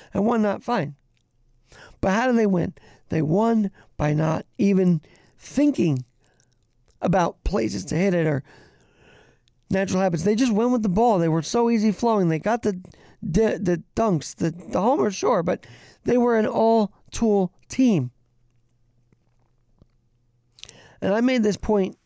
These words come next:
sometimes, too, that, uh, when a team is sort of one-dimensional, meaning everybody out for themselves,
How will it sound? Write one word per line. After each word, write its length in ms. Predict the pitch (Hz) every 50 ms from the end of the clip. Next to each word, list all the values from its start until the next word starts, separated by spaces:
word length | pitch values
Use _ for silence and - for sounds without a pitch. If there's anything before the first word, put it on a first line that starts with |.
| _ _ _
sometimes, 640 | - - 180 170 160 147 165 165 156 156 139 - -
too, 280 | - 185 175 143 123 - _ _ _ _ _ _ _ _ _ _ -
that, 340 | - 170 160 180 175 175 175
uh, 280 | 170 165 165 156 147 143 _ _ _ _ _ _ _ _ _ _ _ _ _ _ _ _ _ _ _ _ _ _ _ _ _ _ _ _ _ _ _ _ _
when 180 | - 220 208 208
a 80 | 202
team 260 | 175 - 240 277 277 247
is 120 | 214 175
sort 200 | - 214 226 220
of 100 | 202 165
one-dimensional, 760 | 156 156 170 190 202 202 185 190 175 180 185 175 - 165 165 151
meaning 360 | 156 160 160 165 156 151 143 _ _ _ _ - - - - - - -
everybody 480 | - 202 208 220 208 185 196 185 185
out 160 | 180 175 -
for 80 | - 202
themselves, 540 | 180 170 160 143 - - 175 156 143 120